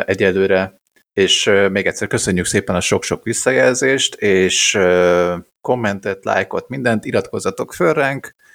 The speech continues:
és tartsátok meg jó szokásatokat. A srácoknak pedig, akik,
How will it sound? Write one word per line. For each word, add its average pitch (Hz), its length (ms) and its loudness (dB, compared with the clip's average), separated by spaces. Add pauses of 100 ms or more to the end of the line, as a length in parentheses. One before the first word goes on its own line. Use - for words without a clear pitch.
(120)
és 87 260 -10
tartsátok 92 480 -4
meg 80 140 -8
jó 95 140 -6
szokásatokat. 135 920 -6 (640)
A 104 440 2 (180)
srácoknak 113 680 -6
pedig, 107 460 -4
akik, - 580 -6